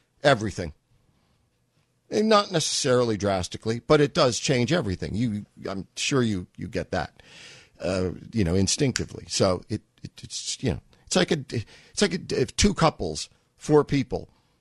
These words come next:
go out, or just four friends go out, and one friend is e-, exceedingly ebullient, uh, or, or another friend is, like, bummed out.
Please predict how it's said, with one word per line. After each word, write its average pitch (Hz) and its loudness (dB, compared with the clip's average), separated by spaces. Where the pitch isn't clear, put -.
go 117 4
out, 92 2
or 131 0
just 185 0
four 196 4
friends 131 -4
go 95 0
out, 73 -4
and 120 4
one 147 4
friend 127 0
is 107 0
e-, - -12
exceedingly 160 2
ebullient, 101 2
uh, 113 0
or, 117 0
or 127 4
another 135 0
friend 117 0
is, 98 -4
like, 98 -6
bummed 117 4
out. 104 -4